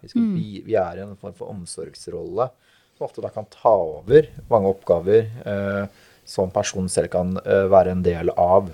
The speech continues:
Speaker 1: Altså, der begynner vi å snakke om beslutningsstøtte.
Speaker 2: Mm.
Speaker 1: Hvordan kan vi, og delaktighet i eget liv.
Speaker 2: Mm.
Speaker 1: Eh, og jeg, eh, beslutningsstøtte, vi hadde jo dette på V tjueto-konferansen, eh, der vi snakket, eh, Sølvi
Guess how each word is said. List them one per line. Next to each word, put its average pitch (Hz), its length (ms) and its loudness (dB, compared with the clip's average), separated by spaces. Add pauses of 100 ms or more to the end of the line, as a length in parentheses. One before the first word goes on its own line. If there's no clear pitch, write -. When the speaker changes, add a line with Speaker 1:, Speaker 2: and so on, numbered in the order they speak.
(120)
Speaker 1:
Altså, 95 260 2
der 90 80 2
begynner 92 240 0
vi - 60 -12
å - 20 -20
snakke 92 160 0
om 90 80 -4
beslutningsstøtte. - 1000 -10 (380)
Speaker 2:
Mm. 233 140 6
Speaker 1:
Hvordan 95 160 6
kan 95 160 0
vi, 101 100 2 (160)
og 92 220 0
delaktighet 90 560 4
i 90 160 8
eget 90 160 -4
liv. 98 340 -4
Speaker 2:
Mm. 202 300 2
Speaker 1:
Eh, 101 360 -2 (680)
og 113 540 4 (140)
jeg, 107 360 0 (120)
eh, 107 640 -6
beslutningsstøtte, 101 680 -4
vi 127 40 4
hadde 101 220 4
jo 107 120 4 (420)
dette 98 420 -2
på 95 200 0 (360)
V 92 160 -8
tjueto-konferansen, 90 840 -6 (180)
eh, 110 580 -2 (160)
der 104 140 0
vi 113 60 -4
snakket, - 580 -4
eh, 107 160 0
Sølvi 98 320 -4